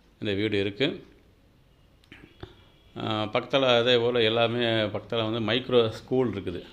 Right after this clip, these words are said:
இந்த வீட்டுக்கு பக்கத்துல மைக்ரோ ஸ்கூல் இருக்குதுங்க. அந்த பகுதியில தான் வந்து இந்த வீடு அமைஞ்சிருக்கு. உங்களுக்கு பார்த்தீங்கன்னா, வந்து காலி இடம் கூட ஒரு ஒன்றரை சென்ட், அஹ், அளவுக்கு வந்து காலி இடம் கூட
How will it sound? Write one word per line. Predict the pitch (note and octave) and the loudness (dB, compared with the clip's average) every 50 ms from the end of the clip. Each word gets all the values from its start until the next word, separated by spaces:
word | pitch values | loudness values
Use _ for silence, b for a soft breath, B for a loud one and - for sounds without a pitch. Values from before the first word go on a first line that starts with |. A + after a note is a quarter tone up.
| B B - - | B B -12 -8
இந்த | G2 G2 F#2+ F#2+ F#2+ F#2+ F#2+ F#2 F#2 F#2 F#2 F#2 F#2 | -6 -4 -2 -2 -2 -2 -2 -2 -2 -2 -2 -2 -2
வீட்டுக்கு | F#2+ G#2 G2 G#2 - - | -2 -2 -4 -4 -6 -8
பக்கத்துல | F#2 F#2 - G2+ G2+ | -8 -6 -4 -4 -4
மைக்ரோ | G2+ F#2+ F#2+ G2 - G#2 G2+ | -2 -4 -4 -4 -4 -4 -4
ஸ்கூல் | F#2+ - - - G#2 G2+ G2+ F#2 | -4 -6 -10 -8 -6 -6 -6 -6
இருக்குதுங்க. | F#2 F2+ G2 F2 F#2 G2 B2 D#3 | -8 -10 -8 -8 -6 -6 -6 -6
அந்த | - G2+ G2 G2 G2+ | -4 -6 -4 -4 -4
பகுதியில | G2 G#2 G2+ G2 G2 G2+ G2 F#2+ | -4 -4 -4 -4 -2 -4 -4 -4
தான் | G2 G#2 | -4 -4
வந்து | G2+ F#2+ A2+ D3+ | -6 -6 -6 -6
இந்த | D3 G#2+ F#2 | -6 -6 -6
வீடு | F2+ F2+ F#2+ G2 G2 F2+ | -4 -4 -4 -4 -4 -4
அமைஞ்சிருக்கு. | E2+ F#2 F#2 F2+ F2+ F2 - B2+ F3 F3 - - B B B B B B B B B B B B B B B _ - _ _ _ _ _ _ _ _ _ _ _ _ _ _ _ _ _ _ _ _ _ _ _ _ _ _ | -6 -6 -8 -8 -8 -4 -4 -4 -4 -4 -8 -14 B B B B B B B B B B B B B B B _ -20 _ _ _ _ _ _ _ _ _ _ _ _ _ _ _ _ _ _ _ _ _ _ _ _ _ _
உங்களுக்கு | - C3 B2 A#2+ A2+ G#2+ A#2+ | -4 0 0 0 0 0 -2
பார்த்தீங்கன்னா, | B2 A#2 A#2+ B2 C3 C3+ C3+ | 0 0 0 0 0 0 0
வந்து | C3+ A#2 A#2+ C3 | -2 -2 -2 -4
காலி | A2+ - G#2 A#2 C3 C3 | -2 0 0 2 2 2
இடம் | C3 B2 A#2+ A#2 | 2 2 2 0
கூட | A#2 B2 C#3+ E3 F3 - - - - _ _ _ | 0 0 0 -2 -2 -4 -10 -18 -20 _ _ _
ஒரு | - A2 G#2+ G#2 G#2 G2+ G2+ G2+ G2+ G2+ G2+ G2+ G2 G2 G2 G2 G2+ G2+ G#2+ - | -2 0 0 2 2 2 2 2 2 2 2 2 2 2 2 0 0 -2 -4 -6
ஒன்றரை | - A2+ A2+ A2+ A2 A2 - | -6 -4 -4 -2 -2 -2 -4
சென்ட், | - A#2+ A#2+ A#2+ A#2+ B2+ C3+ C#3 - - - | -2 -2 -2 -2 0 -2 -2 -4 -8 -10 -8
அஹ், | B2 A#2+ A2 G#2+ G#2 G#2 G#2 G2+ G2+ G2+ G2 G2+ G2+ G2+ G2+ G#2+ | -6 -4 -4 -2 -2 -2 -2 -2 -2 -2 -4 -4 -4 -6 -6 -4
அளவுக்கு | G2+ G2+ A2+ A#2 A2+ A#2 A#2+ | -2 0 0 0 0 0 -2
வந்து | A2+ A2+ C3 C3+ | -2 -2 -2 -4
காலி | - F#2+ G2 A2+ A#2 A#2 | -2 -2 -2 0 2 0
இடம் | A2+ A2 G#2+ G#2+ | 0 0 0 -2
கூட | G#2+ A2+ A#2+ C3+ | -2 -2 -4 -4